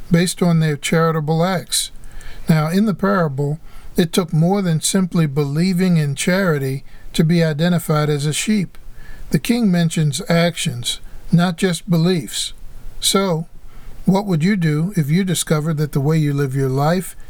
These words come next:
and some of your beliefs were out of line with God's instructions? Would you take the blue pill, believe that there may be something to those holy times, but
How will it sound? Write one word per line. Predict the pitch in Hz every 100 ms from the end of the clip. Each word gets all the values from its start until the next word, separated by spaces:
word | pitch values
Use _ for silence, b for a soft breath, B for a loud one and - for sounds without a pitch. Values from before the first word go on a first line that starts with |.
| b
and | 160 151
some | - 165
of | 156 139
your | 147
beliefs | 143 151 180 175 -
were | 156
out | 156 160
of | 147
line | 147 156 160
with | 147 -
God's | 147 143 131
instructions? | 147 135 - 180 175 - 117 - - B B B B -
Would | 160
you | 156
take | 175 165
the | 147
blue | 131 170 170
pill, | - 190 196 202 - b b b -
believe | 160 160 185 165
that | 170
there | 180 165
may | 160 175
be | 170 170
something | - 180 170 175 160
to | 165
those | 170 165 -
holy | 175 175 160
times, | - 175 180 190 185 165 -
but | 156 151